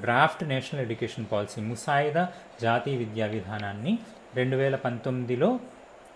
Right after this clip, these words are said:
ఆ, ఇరవై, ముప్పై ఒకటి మే రెండు వేల పంతొమ్మిదిన human resource development మినిస్టర్కి అందించారు. ఈ draft national education policy రెండు వేల పంతొమ్మిదిని ఎంహెచ్ఆర్డీ వెబ్‌సైట్లో upload చేసి, ఆ రోజుల్లో వివిధ రకాల వ్యక్తుల నుంచి దీని మీద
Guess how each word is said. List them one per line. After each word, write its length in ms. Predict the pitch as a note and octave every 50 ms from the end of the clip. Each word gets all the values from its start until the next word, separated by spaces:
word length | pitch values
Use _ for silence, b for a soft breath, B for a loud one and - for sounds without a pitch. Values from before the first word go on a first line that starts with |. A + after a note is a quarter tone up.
| -
ఆ, 200 | D#3+ A#2+ A2 A2
ఇరవై, 320 | A2+ A#2+ B2 C#3+ D#3 F3 F3+
ముప్పై 360 | E3 C#3+ C3+ - E3+ F#3 G3
ఒకటి 420 | F#3 F#3 F#3+ - - F#3+ F3+ F3 -
మే 340 | D3 C3 C3+ C#3+ D#3 D#3 C#3+
రెండు 220 | B2+ B2+ B2 B2
వేల 140 | B2+ B2+ A#2+
పంతొమ్మిదిన 600 | A#2 - A#2 A2+ G#2+ - A2+ A2 G#2+ A#2 A#2+ D#3 F#3+ F#3+ F#3+ B B B B B B B
human 320 | - - D3+ D#3 E3+ E3+ D#3+
resource 380 | D#3+ D#3 - D#3+ C#3+ C3+ -
development 440 | C3+ B2 B2 B2 A#2+ B2+ B2 B2 A#2+
మినిస్టర్కి 460 | A#2+ A#2+ A#2 - - C#3 B2+ B2+ -
అందించారు. 680 | D3+ B2 A2+ G#2+ A2 G#2 G2 - - F2+ - - - - - B B B B B B -
ఈ 100 | C3+ B2+
draft 400 | A2 A#2 B2 C#3 F3+ F#3 - G#3
national 300 | G3+ F#3+ F#3+ - G3 E3
education 440 | C#3+ C#3+ C3+ C#3 C3 - - C3+ A#2
policy 340 | B2+ B2 A#2 A2 - - C#3+
రెండు 220 | B2+ A#2+ A#2 A#2+ A#2+
వేల 160 | B2+ B2+ B2
పంతొమ్మిదిని 640 | - C3+ A#2 A2+ G#2+ B2+ A#2 A#2 A2+ A2+ A#2 A#2 A2
ఎంహెచ్ఆర్డీ 600 | G#2+ G#2+ G#2+ - D3+ D3 - E3 D3 C#3+ C#3+ C3
వెబ్‌సైట్లో 540 | B2 A#2 - - - B2 A2+ - - A#2+
upload 500 | G#2+ G2+ - C3 C#3 D3 D#3+ D#3 - -
చేసి, 380 | A#2+ G#2 - - - G#2+ A2 A#2 - B B B B B B B B B
ఆ 120 | B2 A#2+ B2
రోజుల్లో 540 | B2 C3 B2+ B2 D#3 D3 C#3 C#3 C3+ C3 C3 - - - -
వివిధ 440 | C#3+ A2+ B2+ C#3 D3+ F#3 F#3 E3
రకాల 480 | E3+ D#3+ C#3+ C3 - - D#3 D#3+ E3 D#3
వ్యక్తుల 460 | B2 A#2+ B2 - - - D3 D3 C#3+
నుంచి 400 | C#3 B2+ B2 A#2+ A2 - C3+ B2
దీని 280 | A2 A#2 A#2+ B2 A#2+ A#2+
మీద 260 | A#2 B2 C3 C3 C3+